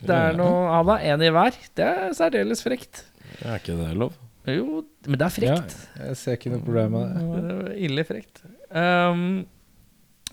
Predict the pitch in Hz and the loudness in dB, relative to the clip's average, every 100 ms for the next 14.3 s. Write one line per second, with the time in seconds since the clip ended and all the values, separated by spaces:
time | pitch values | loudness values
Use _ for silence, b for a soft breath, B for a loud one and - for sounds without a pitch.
0 | _ _ _ _ _ _ _ _ - 196 | _ _ _ _ _ _ _ _ 0 4
1 | 202 220 233 196 180 214 - 196 208 214 | 6 4 0 0 0 0 -2 0 2 2
2 | 208 214 208 180 - - - 185 190 196 | 0 -2 -2 -2 0 -2 2 2 4 2
3 | 202 214 190 143 120 120 135 156 180 175 | 0 4 6 6 4 0 -2 -2 -2 -4
4 | - - 175 175 175 175 175 175 175 170 | -6 -6 -6 -6 -6 -6 -4 -4 -4 -6
5 | b b b b b b b b b - | b b b b b b b b b -16
6 | - 87 87 170 175 147 139 139 151 190 | -8 -4 0 2 6 8 8 6 4 4
7 | 294 160 B B B B _ _ _ _ | 2 0 B B B B _ _ _ _
8 | - 123 123 143 143 - - 269 156 170 | -12 -8 0 0 0 -6 -8 -4 -4 -2
9 | 214 254 - 180 165 208 - 247 190 - | -2 -4 -4 0 0 0 -4 -4 -4 -10
10 | 381 - _ _ _ _ _ b b b | -12 -14 _ _ _ _ _ b b b
11 | b b b _ _ 151 - 87 87 101 | b b b _ _ -20 -14 -12 -6 0
12 | 98 - 87 90 - 98 - 82 92 87 | 0 0 0 0 0 -2 -4 -6 -2 -2
13 | 87 87 87 82 78 82 95 101 123 175 | 0 0 0 -2 -2 -2 -2 0 -2 0
14 | 196 196 247 | -2 -4 -6